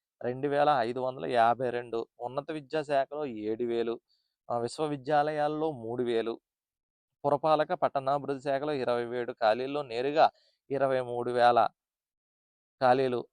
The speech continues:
నైపుణ్యాభివృద్ధి శిక్షణలో నాలుగు వేలు, వీటిలో నేరుగా నియామకాలకు వచ్చేవి రెండు వేల ఆరు వందల వేకెన్సీస్, వ్యవసాయ శాఖలో మూడు వేలు, దగ్గరగా డైరెక్ట్ రిక్రూట్‌మెంట్‌లో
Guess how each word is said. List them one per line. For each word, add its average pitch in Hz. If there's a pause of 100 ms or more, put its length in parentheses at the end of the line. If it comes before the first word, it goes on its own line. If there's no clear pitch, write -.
నైపుణ్యాభివృద్ధి 156
శిక్షణలో 147
నాలుగు 127
వేలు, 135
వీటిలో 139
నేరుగా 139
నియామకాలకు 139
వచ్చేవి 139
రెండు 110
వేల 127
ఆరు 110
వందల 120
వేకెన్సీస్, 117 (560)
వ్యవసాయ 127
శాఖలో 151
మూడు 123
వేలు, 139 (640)
దగ్గరగా 139
డైరెక్ట్ 123
రిక్రూట్‌మెంట్‌లో 135